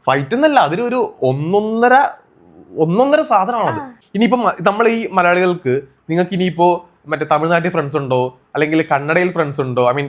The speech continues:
Speaker 1: തെലുങ്കിൽ ഫ്രണ്ട്സ് ഉണ്ടോ, എ-, നിങ്ങളുടെ ഏത് നാട്ടിലാണോ, ഇനിയിപ്പോ നിങ്ങൾക്ക് വല്ല അമേരിക്കക്കാരനുണ്ടെങ്കിലോ വല്ല ഈജിപ്തുകാരനുണ്ടെങ്കിലോ റഷ്യക്കാരനുണ്ടെങ്കിലോ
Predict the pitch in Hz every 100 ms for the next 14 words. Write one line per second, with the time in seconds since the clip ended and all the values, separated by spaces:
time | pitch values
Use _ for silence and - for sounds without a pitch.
0 | 143 139 151 165 160 143 143 131 135 135
1 | 135 _ - - 117 117 131 127 147 196
2 | 208 165 240 220 190 208 190 147 143 165
3 | 175 175 175 180 175 170 - _ - 127
4 | 151 160 165 175 170 156 147 147 156 110
5 | 135 156 139 135 143 165 170 196 170 160
6 | 156 156 139 127 165 160 156 143 143 143